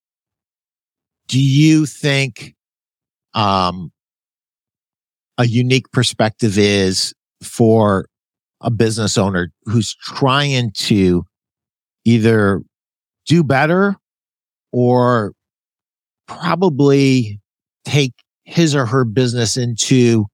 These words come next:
uh, another, another, uh, leap? So they're doing average, they wanna do good. They're doing good,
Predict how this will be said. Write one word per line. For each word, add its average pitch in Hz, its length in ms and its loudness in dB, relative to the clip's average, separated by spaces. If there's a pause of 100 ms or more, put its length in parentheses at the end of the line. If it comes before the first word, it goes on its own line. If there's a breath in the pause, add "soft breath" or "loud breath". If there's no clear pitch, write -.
(540)
uh, 85 260 -2 (100)
another, 110 800 0 (760)
another, 110 720 0
uh, 76 640 -2 (480)
leap? 117 340 -2 (480)
So 101 560 -2
they're 123 220 -2
doing 117 440 0 (140)
average, 139 560 0 (320)
they 120 80 -2
wanna 123 280 0
do 104 160 0
good. 80 280 -2
They're 110 120 2
doing 127 360 -2
good, 143 360 0